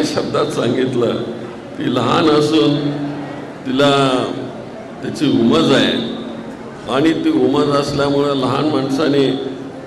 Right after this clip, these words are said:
जरा तसं चांगलं सांगितलं तर आणखी सुधारण्याची त्याच्यामध्ये प्रवृत्ती होते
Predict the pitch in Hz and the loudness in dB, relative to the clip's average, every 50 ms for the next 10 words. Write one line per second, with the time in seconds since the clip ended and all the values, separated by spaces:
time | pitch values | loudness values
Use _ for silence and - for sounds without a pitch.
0 | - - - 123 127 135 151 143 127 - - - 120 120 - 151 120 - - 120 | -10 -6 -2 0 2 2 2 0 0 -2 -4 -4 -4 -2 -2 -2 -2 0 0 0
1 | 117 123 131 139 151 160 - 147 143 127 131 135 135 131 131 135 127 127 - 127 | 0 2 2 2 2 2 2 2 2 2 2 2 2 2 2 2 0 0 0 -2
2 | 123 117 113 117 123 127 123 - 175 175 165 - - 143 117 131 139 135 131 135 | -2 0 0 0 0 0 0 2 2 2 2 2 2 2 4 4 4 4 4 4
3 | 135 127 - 139 131 - 131 123 120 120 139 131 123 123 117 113 120 - - 113 | 2 2 2 0 -2 0 0 0 0 0 -2 -2 -2 -2 -2 -2 -2 -4 -2 0
4 | 117 117 120 117 117 123 120 - 104 107 107 - 143 127 104 | 0 0 0 0 0 -2 -2 0 0 -2 0 0 0 0 0